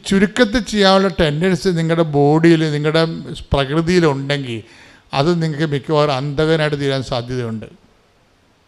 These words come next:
ചുരുക്കത്തിൽ ചെയ്യുക, എല്ലാം ഇങ്ങനെ ഒപ്പിച്ച് ചെയ്യേണ്ട കാര്യമില്ലേ? അപ്പം അങ്ങനെ ചെയ്യാൻ ഒരു സാധാരണ ടെൻഡൻസി ഉണ്ടാവുമല്ലോ ആൾക്കാർക്ക്. അപ്പം അങ്ങനെ ഓരോ കാര്യവും അങ്ങനെ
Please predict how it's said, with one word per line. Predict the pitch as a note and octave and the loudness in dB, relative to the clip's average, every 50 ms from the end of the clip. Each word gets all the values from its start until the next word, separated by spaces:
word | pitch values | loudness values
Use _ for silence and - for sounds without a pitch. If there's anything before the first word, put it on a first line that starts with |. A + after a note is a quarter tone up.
| _ _ _ _ _ _ _ _ - | _ _ _ _ _ _ _ _ -2
ചുരുക്കത്തിൽ | - F#3 F3 F3 F3 G#3+ F#3+ - G3 F3+ C3 | 0 2 2 2 2 0 0 0 -2 -4 -4
ചെയ്യുക, | C#3+ D3 C#3 C3+ C3+ | -4 -4 -2 -2 -2
എല്ലാം | C#3+ D#3 E3+ F3 F3 | -2 0 0 0 2
ഇങ്ങനെ | F3 F3 F3 E3+ F3 | 2 2 2 0 0
ഒപ്പിച്ച് | E3+ - - - - - - - E3+ F3 E3+ - - - D#3 D3 - - - | -2 -2 -4 -4 -4 -4 -6 -6 -4 -2 -4 -4 -6 -14 -20 -20 -20 -20 -18
ചെയ്യേണ്ട | D3+ D3+ D3+ D3+ D3+ D3+ D3+ D#3 C#3+ C3+ | -14 -10 -6 -6 -4 -4 -4 -4 -2 -2
കാര്യമില്ലേ? | D3+ D3 D3 C#3+ C3+ A#2 A2+ A2 - - _ _ _ _ - | -2 0 0 0 -2 -4 -6 -10 -12 -14 _ _ _ _ -12
അപ്പം | - - C#3+ | -6 -4 -2
അങ്ങനെ | D3 E3+ G3 G3+ F#3+ - - | 0 2 2 2 2 0 -2
ചെയ്യാൻ | E3+ E3 E3+ F3+ F#3 G3 G#3 G3 F#3 F3 E3 | -2 0 2 2 2 2 0 0 0 2 4
ഒരു | E3 E3 F3+ F#3+ F3 - - - - - - | 4 6 6 4 4 2 -6 -14 -14 -8 -4
സാധാരണ | F#3 E3+ F#3 G3+ G#3 G3 | -2 0 0 0 -2 -2
ടെൻഡൻസി | G3 F#3 F3 F#3+ G3 F3+ - G#3 F#3+ | -2 -2 -2 -2 -2 -2 -2 -2 -2
ഉണ്ടാവുമല്ലോ | F3 E3 E3+ F3 F3+ E3+ D3+ C#3 | 0 2 2 2 2 2 2 2
ആൾക്കാർക്ക്. | C3 C3 B2 - C#3+ C3 B2 A#2 B2+ B2 A#2+ A#2 - _ _ _ _ _ _ _ _ _ _ _ _ _ _ - | 0 -2 -2 -4 -4 -4 -4 -4 -6 -6 -6 -8 -12 _ _ _ _ _ _ _ _ _ _ _ _ _ _ -6
അപ്പം | - F#3 F#3 | -2 -2 0
അങ്ങനെ | F#3+ G3+ G#3+ A3 G#3+ G#3 G3+ | 0 2 2 4 4 6 6
ഓരോ | G3+ G#3 G#3+ A3+ A3 A3 | 8 8 8 6 6 6
കാര്യവും | A3 G#3+ G#3+ G#3+ G#3+ G#3+ | 4 4 4 4 2 2
അങ്ങനെ | G#3 G#3 G#3 G3+ G#3 | 0 0 -2 -2 0